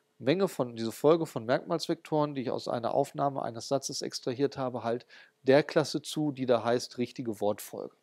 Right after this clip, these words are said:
Wenn ich nur einzelne Worte erkenne,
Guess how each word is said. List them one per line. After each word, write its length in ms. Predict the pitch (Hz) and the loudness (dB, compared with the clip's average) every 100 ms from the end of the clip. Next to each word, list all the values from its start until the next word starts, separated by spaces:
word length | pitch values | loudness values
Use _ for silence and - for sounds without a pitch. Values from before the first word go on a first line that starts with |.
| _ _ _ _ - - - - _ _ _ _ _ _ _ _ _ _ _ _ _ _ - | _ _ _ _ -20 -20 -20 -20 _ _ _ _ _ _ _ _ _ _ _ _ _ _ -2
Wenn 200 | 117 165 | 2 2
ich 140 | 123 | 0
nur 200 | 139 - | -2 -2
einzelne 460 | 127 127 - 107 104 | -2 -4 -8 -6 2
Worte 380 | 110 120 - | 4 4 2
erkenne, 460 | - - - 190 262 | -2 -4 -4 -6 -8